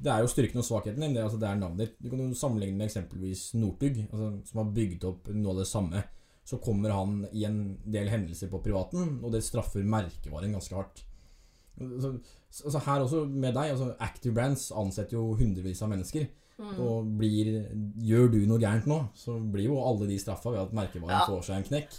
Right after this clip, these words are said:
Speaker 2: Ja, det er nettopp, ja, det, <laughs> men nett den ting, den der greia gidder ikke jeg tenke på. For da at, ehm, egentlig så er merket bygd ifra starten av, i-, av, på en måte, av på en måte meg som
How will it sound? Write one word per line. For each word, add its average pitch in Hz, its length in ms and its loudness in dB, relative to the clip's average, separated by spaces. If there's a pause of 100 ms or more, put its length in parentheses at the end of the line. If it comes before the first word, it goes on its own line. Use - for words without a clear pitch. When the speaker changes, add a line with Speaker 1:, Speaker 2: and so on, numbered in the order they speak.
Speaker 2:
Ja, - 80 4
det 247 80 10
er 233 80 6
nettopp, - 400 8
ja, 240 120 12 (120)
det, 254 320 8 (160)
<laughs> - 240 -2
men 247 120 4
nett - 200 -4
den 226 220 2
ting, 202 280 -4
den 233 200 4
der 170 120 4
greia 160 240 2
gidder 220 220 -2
ikke 165 160 -4
jeg - 20 -10
tenke 220 280 -6
på. 156 100 0 (540)
For - 100 -2
da 285 140 8 (160)
at, - 160 -8
ehm, 196 460 -2 (460)
egentlig 226 560 4
så - 140 -2
er 226 80 0
merket 202 480 -4
bygd 185 460 -6 (440)
ifra 190 200 -4
starten 185 480 -4
av, 170 220 0
i-, 226 180 -2 (100)
av, 190 380 0
på - 40 -16
en 320 60 -4
måte, - 240 0 (500)
av 208 220 6
på - 80 -12
en 196 80 -2
måte 208 160 -4
meg 190 400 -2
som 180 240 -8